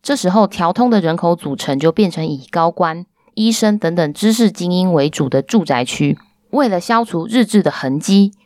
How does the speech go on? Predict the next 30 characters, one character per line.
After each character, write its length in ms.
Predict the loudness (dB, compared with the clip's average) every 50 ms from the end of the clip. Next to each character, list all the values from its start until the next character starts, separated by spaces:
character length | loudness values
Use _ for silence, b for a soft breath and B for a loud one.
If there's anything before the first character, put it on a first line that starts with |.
| b
国 120 | -2 0 0
民 120 | 0 0
政 160 | -2 -2 -4
府 220 | -4 -4 -8 -12 -12
积 240 | -10 -8 -6 -4 -2
极 140 | 0 0
地 80 | 0 0
改 200 | 0 -2 -4 -4
变 240 | 0 0 0 0 0
地 220 | 2 2 2 2
方 260 | 2 0 -4 -4 -4 -8 -12
与 180 | -14 -14 -14 -6
道 180 | -2 -2 -2 -2
路 120 | -2 -4
的 80 | -6 -2
命 220 | 2 2 2 2
名， 360 | 2 -2 -4 -2 -2 -4 -4 b b b b b b
但 220 | 0 0 0 0
直 140 | -4 -6 -2
到 120 | -2 -2
今 300 | -4 -4 -10 -10 -10 -10
天， 380 | -10 -6 -4 -2 -2 -2 -4 -8 _ _ _ _ _ _
居 180 | 0 2 4 4
民 320 | 6 4 4 2 2 0
啊 180 | 2 2 0 0
跟 240 | 0 0 0 2 0
台 220 | 0 0 0 0
湾 260 | 2 2 0 0 0
人 240 | 0 0 0 -2 -2
都 400 | -2 0 2 2 4 2 2 0